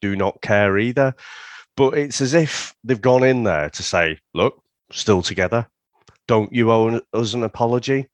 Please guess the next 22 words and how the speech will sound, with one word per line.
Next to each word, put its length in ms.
You 60
know, 120
all 200
the 80
cloak 320
and 160
dagger 240
shit. 440
It 100
was 200
worth 320
it. 240
You 80
know, 100
the 160
ends 240
justify 520
the 60
means 400
kind 220
of 80
thing. 240